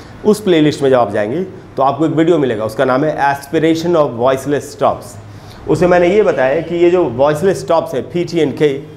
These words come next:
या प्लोसिव्स हैं, तो इनका aspiration कैसे होता है, जो last point मैंने बताया कि these can also be aspirated।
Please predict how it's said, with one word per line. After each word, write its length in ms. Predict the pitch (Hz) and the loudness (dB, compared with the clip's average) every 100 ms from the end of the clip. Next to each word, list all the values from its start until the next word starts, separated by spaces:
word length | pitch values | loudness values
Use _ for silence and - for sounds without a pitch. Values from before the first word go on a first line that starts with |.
| - - - | -20 -20 -6
या 180 | 123 139 | 0 2
प्लोसिव्स 640 | 117 113 - 160 160 151 123 | 0 -2 0 2 2 -2 -2
हैं, 220 | 151 - - - - | -6 -10 -18 -12 -4
तो 100 | 160 | 0
इनका 420 | 180 180 190 160 | 2 2 2 2
aspiration 540 | 170 - 202 196 196 175 | 0 0 2 2 0 -2
कैसे 220 | 131 120 | -2 -4
होता 200 | 95 85 | -10 -12
है, 100 | 92 | -2
जो 100 | 147 | 0
last 420 | 156 170 - - | 2 2 -2 -2
point 200 | 165 160 | -2 0
मैंने 180 | 160 151 | 0 -2
बताया 300 | - - 202 | -2 -4 -4
कि 160 | 202 | -4
these 340 | 156 175 160 180 | -4 -4 -2 0
can 120 | 160 | 2
also 180 | 165 180 | 2 2
be 180 | 165 135 | 2 2
aspirated। 540 | 120 151 120 85 | 2 -2 -4 -6